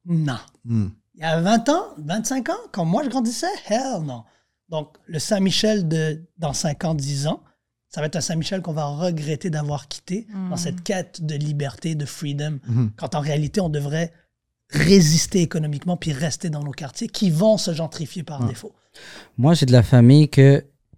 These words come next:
Speaker 4: ils sont restés dans les quartiers comme Parc Extension, mais quand je leur dis des trucs comme ça, par exemple, refinancer puis investir dans des projets, ils disent, « On est trop vieux pour prendre des risques. »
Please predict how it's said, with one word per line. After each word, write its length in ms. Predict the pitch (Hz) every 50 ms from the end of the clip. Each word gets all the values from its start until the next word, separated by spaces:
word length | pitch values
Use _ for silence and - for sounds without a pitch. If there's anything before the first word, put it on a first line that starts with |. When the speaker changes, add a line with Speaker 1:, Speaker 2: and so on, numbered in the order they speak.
| _ _ -
Speaker 4:
ils 80 | 123 107
sont 160 | - - 151
restés 340 | 139 131 117 - - - 131
dans 140 | 117 117 107
les 100 | 104 98
quartiers 480 | - 113 98 92 - - - 113 110 107
comme 280 | - 107 95 95 92
Parc 280 | - 107 95 92 - 113
Extension, 720 | 98 - - - 107 98 95 - - 110 110 120 135 147 - _ _ _ _ _ _ _ _ _ _ _ _ -
mais 120 | 107 110 107
quand 160 | - 147 156
je 100 | 139 135
leur 160 | 127 117 113
dis 140 | 110 135 156
des 140 | 151 147 -
trucs 220 | - 160 156 -
comme 180 | - 143 131 117
ça, 220 | - - 151 156
par 140 | - - 123
exemple, 340 | 120 113 110 123 139 127 117
refinancer 680 | 117 117 107 - 127 117 113 110 - - - 131 131 127
puis 120 | - 117
investir 340 | 110 110 110 - - 139 127
dans 100 | 127 117
des 120 | 113 110
projets, 400 | - - 117 113 110 139 143 135
ils 40 | 117
disent, « 440 | 101 107 117 127 127 127 131 - - _ _ _ _ _ _ _ -
On 120 | 107 110 113
est 120 | 113 -
trop 220 | - - 135 135 113
vieux 220 | 104 107 120 123
pour 180 | 117 113 101 92
prendre 240 | - 107 107 104 98
des 140 | 98 92
risques. » 440 | 90 85 90 87 - - - - -